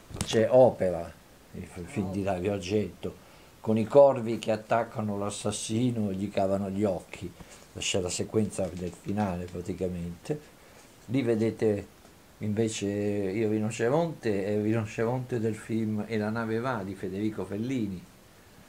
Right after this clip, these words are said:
che Fellini aveva fatto ricostruire il rinoceronte tutto meccanico.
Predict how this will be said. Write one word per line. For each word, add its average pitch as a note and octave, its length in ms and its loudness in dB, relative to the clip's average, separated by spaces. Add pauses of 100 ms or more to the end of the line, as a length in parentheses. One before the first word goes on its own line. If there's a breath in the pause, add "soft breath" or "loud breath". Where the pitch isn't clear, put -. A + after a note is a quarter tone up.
(180)
che G#2+ 80 -10
Fellini G#2+ 400 -2
aveva G2+ 220 0
fatto G#2+ 320 -4
ricostruire G#2 760 -4
il F#2 40 -4
rinoceronte A2 840 -4
tutto B2 260 -6
meccanico. F#2+ 720 -6